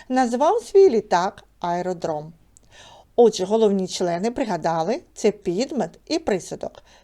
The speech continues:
Підмет — це головний член речення, який про що або про кого говориться в реченні.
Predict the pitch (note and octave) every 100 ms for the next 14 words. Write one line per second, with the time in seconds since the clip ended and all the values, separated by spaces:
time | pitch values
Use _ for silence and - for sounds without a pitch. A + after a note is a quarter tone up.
0 | _ _ A3 E3+ F3+ A3 F4+ - _ _
1 | _ _ - F4 C#4+ C4+ B3+ A3+ G#3+ G#3
2 | G3 F#3 E3 - A3+ A#3 D#4 G#4+ _ _
3 | _ _ _ _ A#3 B3 B3 B3 - D4+
4 | B3+ - A3+ G#3+ C4+ _ - C#4 C#4+ A#3+
5 | F#3+ A#3 B3 B3 G3 F3+ G3 G3 G3+ F#3
6 | E3+ E3 - E3+ E3